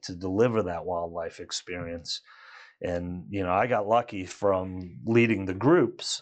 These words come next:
I was guiding with a lot of guides. I, you know, I didn't come and drive the vehicle and do all the guiding. I always worked with a local partner.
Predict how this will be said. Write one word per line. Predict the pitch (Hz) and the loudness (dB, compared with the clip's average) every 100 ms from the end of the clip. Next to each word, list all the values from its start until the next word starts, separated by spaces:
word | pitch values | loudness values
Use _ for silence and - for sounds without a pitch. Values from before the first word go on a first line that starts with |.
| - | -4
I | 98 110 113 | 0 4 4
was | 110 95 101 87 | 0 -2 -6 -2
guiding | 95 95 98 92 | 0 2 0 -2
with | 90 82 | -8 -4
a | |
lot | 87 90 82 | 0 2 0
of | |
guides. | 85 98 85 78 82 - | -4 -2 -2 -4 -8 -4
I, | 90 | -4
you | 87 90 | -4 -8
know, | 87 82 | -6 -2
I | 85 95 87 87 | 2 2 0 -6
didn't | 98 90 | -8 -6
come | 90 98 90 | -2 -2 -2
and | 82 | -4
drive | 90 92 87 | 0 2 0
the | 82 | -6
vehicle | 87 92 92 92 87 | -6 -2 -2 -4 -4
and | 87 | -2
do | 92 | 2
all | 90 | 2
the | 82 | 2
guiding. | 80 113 113 90 | 2 2 2 -2
I | 90 | -2
always | 101 110 95 | 0 0 0
worked | 92 101 95 | -2 0 0
with | 98 92 | -4 -4
a | |
local | 90 92 87 82 | 0 0 0 -4
partner. | - 131 127 82 82 | 2 2 2 -4 -10